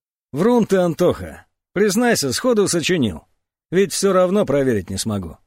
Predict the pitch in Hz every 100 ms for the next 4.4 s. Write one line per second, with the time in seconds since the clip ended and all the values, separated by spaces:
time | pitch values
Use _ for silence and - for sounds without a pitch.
0 | _ _ _ - 240 247 262 240 240 233
1 | 247 214 226 247 - - _ 101 107 127
2 | 135 113 135 - 131 - - _ _ _
3 | _ 143 214 - 262 - 120 120 101 113
4 | 110 - -